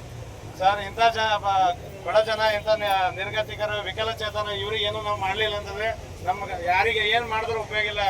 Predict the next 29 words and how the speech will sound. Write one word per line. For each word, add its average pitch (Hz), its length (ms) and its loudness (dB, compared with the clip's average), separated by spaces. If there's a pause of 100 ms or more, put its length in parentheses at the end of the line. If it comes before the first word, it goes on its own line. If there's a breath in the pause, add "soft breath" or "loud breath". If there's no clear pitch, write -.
(360)
ನಮಗೆ 196 220 -4
ಇಡೀ 220 140 0
ಶಾಪ 208 300 0 (140)
ತಡ್ತದೆ 214 360 -2
ಸರ್, 220 160 0 (320)
ದಯವಿಟ್ಟು 226 340 2
ಇದು 220 120 -2
ಮಾಡ್ಕೊಡ್ರಿ" 220 460 0
ಅಂತೇಳಿ 214 220 -6
ನಮ್ಮ 208 160 -4
ಶಾಸಕರುಗಳು 233 640 2
ಒತ್ತಡ 208 240 2
ಹಾಕಿ 214 200 -2
ಮಾತಾಡಿದ್ದಾರೆ 202 560 -4 (420)
ನಮ್ಮ 214 180 0
ಸಮ್ಮುಖದಲ್ಲಿ. 233 640 2 (540)
ಇಷ್ಟಾದ್ರೂ 240 500 4
ಕೂಡ 247 200 0 (420)
ನ-, 208 180 -6 (680)
ಆ, 185 180 6
ಬ-, 185 240 2
ಅಧಿವೇಶನದಲ್ಲಿ 240 540 2
ಏನಾದ್ರು 226 280 2
ಮಾಡ್ತಾರೆ 226 340 -2
ಅಂತೇಳಿ 226 200 -4
ನಾವು 220 140 -6
ಬಹಳಷ್ಟು 214 360 0
ನಿರೀಕ್ಷೆ 208 320 -2
ಇಟ್ಕೊಂಡಿದ್ದೀವಿ, 220 460 0